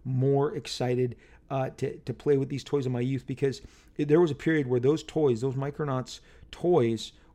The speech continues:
were more important to me than the Star Wars toys. They were more innovative, interesting. Uh, there was more mystery because there wasn't an established movie or cartoon to go along with it.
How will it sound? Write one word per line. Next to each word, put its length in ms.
were 180
more 240
important 380
to 60
me 260
than 140
the 60
Star 280
Wars 260
toys. 340
They 140
were 160
more 340
innovative, 540
interesting. 640
Uh, 160
there 180
was 140
more 100
mystery 380
because 220
there 100
wasn't 240
an 80
established 480
movie 400
or 140
cartoon 480
to 40
go 120
along 320
with 120
it. 220